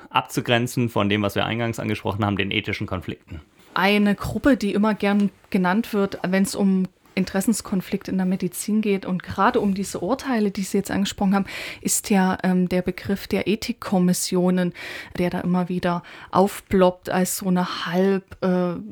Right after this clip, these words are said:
Speaker 2: ja, nicht ganz zu verstehende Institution, für den Laien zumindest. Deswegen die Frage an Sie, welchen Einfluss haben denn solche Kommissionen?
Speaker 1: Ja, die Ethikkommissionen, die übrigens abzugrenzen sind von den Ethikkomitees, die ich gerade genannt habe zu Beginn.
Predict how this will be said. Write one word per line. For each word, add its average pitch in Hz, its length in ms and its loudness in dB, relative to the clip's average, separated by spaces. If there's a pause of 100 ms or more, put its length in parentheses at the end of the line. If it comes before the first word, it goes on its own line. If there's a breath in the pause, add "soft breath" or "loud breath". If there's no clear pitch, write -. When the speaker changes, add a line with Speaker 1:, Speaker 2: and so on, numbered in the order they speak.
(200)
Speaker 2:
ja, 170 500 0
nicht 196 240 2
ganz - 340 0
zu - 100 -6
verstehende 196 680 0
Institution, 202 680 2
für 208 120 -4
den 190 140 -2
Laien 180 320 2
zumindest. 208 580 0
Deswegen 202 340 0
die 196 60 0
Frage - 360 -4
an 180 120 -2
Sie, 220 240 0 (340 loud breath)
welchen 190 360 2
Einfluss 180 580 0
haben 170 160 -2
denn 165 160 -2
solche - 320 -4
Kommissionen? 175 720 -4 (880 loud breath)
Speaker 1:
Ja, 135 120 2
die 127 180 0
Ethikkommissionen, 131 880 0
die 143 80 2
übrigens 120 300 0
abzugrenzen 131 640 -2
sind 117 220 2
von 110 160 0
den 107 160 0
Ethikkomitees, 120 880 -2
die 180 80 -2
ich 165 100 -4
gerade 160 240 2
genannt 151 360 0
habe 151 360 2
zu 131 160 -8
Beginn. 143 540 0